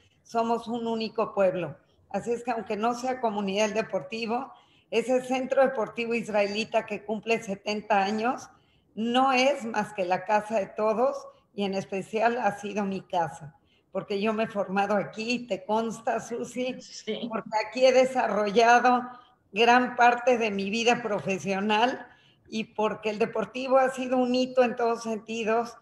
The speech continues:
Speaker 1: en mi trayectoria personal. Te diría, para comenzar con una chistorete,
Speaker 2: <laughs>
Speaker 1: que fue el
Speaker 2: Venga.
Speaker 1: lugar donde me corrieron por vez primera de un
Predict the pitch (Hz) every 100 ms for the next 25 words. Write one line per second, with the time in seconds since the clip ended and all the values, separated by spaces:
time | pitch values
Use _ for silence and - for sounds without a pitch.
0 | _ _ _ - 208 202 196 202 202 196
1 | 202 226 220 226 220 196 - 190 196 185
2 | 175 147 _ _ _ _ _ 220 196 214
3 | 214 233 254 269 - - - 180 175 190
4 | 190 180 165 220 220 214 214 208 208 202
5 | - - 190 - 196 196 214 208 262 294
6 | 330 - 294 - - 196 226 190 262 262
7 | 277 294 - 247 240 254 285 - - -
8 | - - 233 233 240 240 247 247 240 240
9 | 247 254 262 247 - 233 247 247 269 277
10 | - 254 247 254 247 247 - - - -
11 | - - 269 277 - - 226 240 269 269
12 | 269 214